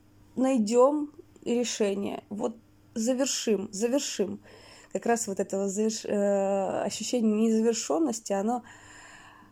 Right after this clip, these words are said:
зудит и требует как будто бы вот ещё немного, ещё немного, ещё немного. И если ловишь себя на таком состоянии,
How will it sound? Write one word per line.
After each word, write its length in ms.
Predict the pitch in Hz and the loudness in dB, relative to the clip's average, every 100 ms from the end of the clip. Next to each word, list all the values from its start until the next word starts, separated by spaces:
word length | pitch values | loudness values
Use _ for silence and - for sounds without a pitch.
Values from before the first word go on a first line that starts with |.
| - _ - | -20 _ -6
зудит 680 | 190 233 202 240 330 349 - | -2 0 0 2 2 0 0
и 100 | 226 | 0
требует 560 | 220 233 262 220 220 220 | 2 4 4 4 0 0
как 200 | 190 190 | -6 -4
будто 320 | 220 220 202 | -6 -4 -4
бы 200 | 190 185 | 0 0
вот 200 | 190 196 - - | 0 -4 -10 -6
ещё 360 | 233 - 254 233 | -4 0 2 4
немного, 440 | 220 208 175 165 | 4 2 0 -2
ещё 260 | 190 - 254 | -2 0 2
немного, 400 | 226 202 170 175 | 2 2 0 -2
ещё 240 | 202 254 | -2 0
немного. 420 | 240 214 180 170 - - - - - _ - | 2 2 0 -4 -12 -20 -20 -20 -20 _ -4
И 80 | |
если 480 | 202 226 233 - 226 | 0 2 2 0 0
ловишь 400 | 226 240 226 208 | 2 2 2 -2
себя 400 | - 190 190 190 | -4 -4 0 0
на 340 | 185 180 180 175 | 0 -2 -4 -6
таком 320 | 196 - 202 | -8 -4 -4
состоянии, 920 | 190 185 - 202 202 269 311 285 269 | -4 -8 -4 0 2 2 0 0 -2